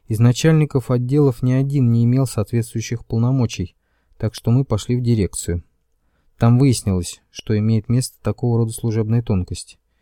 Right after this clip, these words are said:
Институт может предоставить мне шихту, но не источники, то есть оригиналы аэропортов, документов, отчётов и тому подобное,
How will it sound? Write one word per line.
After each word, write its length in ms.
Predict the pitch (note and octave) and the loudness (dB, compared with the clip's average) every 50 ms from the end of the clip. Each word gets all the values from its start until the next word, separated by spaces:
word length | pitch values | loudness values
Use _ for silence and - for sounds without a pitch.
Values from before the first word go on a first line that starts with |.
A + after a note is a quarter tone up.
| _ _ _ | _ _ _
Институт 560 | A#2 A2+ A2+ - - C3+ C3 C3+ C#3+ C3+ - - - | -4 -4 -2 -2 -2 -2 0 0 0 -2 -4 -8 -2
может 360 | C#3+ C#3 C#3+ C3+ A2+ G2+ - | 0 2 2 2 0 -4 -6
предоставить 640 | - G#2 G2+ A2 A2 G#2 - - A#2+ G#2+ G2 - | -10 -8 -2 -2 -2 -2 -2 -2 -2 -2 -2 -4
мне 180 | G#2+ A2 G#2+ G#2 | -4 -2 -2 -2
шихту, 520 | - - E3 D#3+ - - - G2 F2+ - _ _ _ _ _ _ _ _ | -4 -4 -6 -6 -6 -6 -6 -6 -6 -6 _ _ _ _ _ _ _ _
но 320 | - A2+ B2 B2+ C3 B2+ - | 2 2 4 4 4 0 0
не 240 | G2+ B2+ B2+ C3 C#3 | 0 2 4 4 2
источники, 720 | - - - - A2+ - - - G2 F2+ - - F2+ F2 - _ _ _ _ _ _ | 2 0 0 0 0 0 0 -4 -6 -6 -4 -6 -8 -8 -8 _ _ _ _ _ _
то 120 | - - | 0 0
есть 240 | G#2+ G2 - - - - | 0 0 -2 -6 -12 -4
оригиналы 600 | C3 A#2+ A2+ A2 G#2+ A#2+ A#2 A2+ G#2 G2 G2 G2 | -2 0 0 2 2 2 2 4 2 2 0 0
аэропортов, 500 | F#2+ F#2+ - - G#2+ G2+ - - C3 A#2 | -2 -2 -2 -4 -4 -4 -2 -6 -6 -4
документов, 680 | - G2+ F#2+ - - G2+ G#2 G#2+ A2+ A#2 - - - | -4 -8 -8 -4 -2 0 0 2 0 0 -2 -4 -6
отчётов 460 | G2 - - - A2 G2+ - G#2 G2 | -6 -6 -4 -6 -8 -4 -4 -6 -6
и 220 | - - F#2+ F#2+ - | -6 -6 -6 -6 -4
тому 260 | - G2+ G2+ G2 F2+ | -2 -2 -2 -2 -2
подобное, 640 | - - G#2+ A2 G#2+ G2 E2+ F2 E2+ E2+ F2+ - | -2 -2 -2 -2 -2 -2 -2 -2 -2 -4 -4 -6